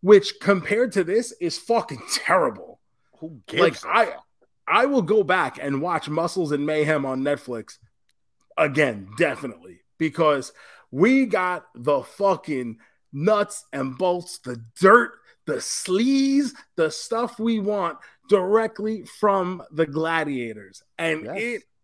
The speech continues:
Speaker 1: is awesome.
Speaker 2: Hundred percent. This is what we want. We want the Gladiators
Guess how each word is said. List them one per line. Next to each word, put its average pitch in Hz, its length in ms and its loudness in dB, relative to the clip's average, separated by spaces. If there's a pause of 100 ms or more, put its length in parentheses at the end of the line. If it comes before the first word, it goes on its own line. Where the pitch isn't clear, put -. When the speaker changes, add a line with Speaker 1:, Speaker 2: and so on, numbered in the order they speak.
Speaker 1:
is 196 480 -2 (640)
awesome. 190 460 4 (720)
Speaker 2:
Hundred 123 400 -14
percent. 127 360 -10 (120)
This - 200 -6
is 139 140 -8
what 139 140 0
we 135 100 -4
want. 113 300 -4
We 110 100 -8
want 131 300 -6
the 107 60 -14
Gladiators 151 800 -2